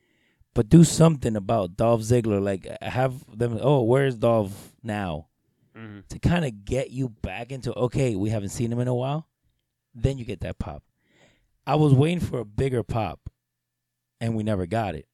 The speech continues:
Speaker 2: Yeah.
Speaker 1: And I feel he deserved it because he was away and the way he was playing it.
Speaker 2: Mm-hmm.
Speaker 1: Again, no, it didn't make sense, but I think it would have been a bigger pop.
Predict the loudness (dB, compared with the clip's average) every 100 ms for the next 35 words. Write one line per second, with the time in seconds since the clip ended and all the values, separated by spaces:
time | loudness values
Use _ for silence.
0 | _ _ _ -20 -20 -20 _ _ -6 -4
1 | -4 0 2 2 0 2 0 2 6 8
2 | 10 8 4 -4 -4 _ _ _ _ _
3 | _ _ _ _ _ _ -8 -4 -2 0
4 | 4 6 4 -2 -2 0 0 -6 -12 _
5 | _ _ -10 -6 -6 -6 -8 -4 -4 -4
6 | -8 -12 _ _ _ -16 -16 -18 _ _
7 | _ _ _ -10 -8 -6 -6 -6 -6 -6
8 | -6 -6 -4 -4 -4 -10 _ _ _ _
9 | _ _ -10 -6 -6 -6 -8 -4 -4 -4
10 | -8 -10 _ -16 -16 _ _ _ -6 -6
11 | -8 -8 -10 -14 -20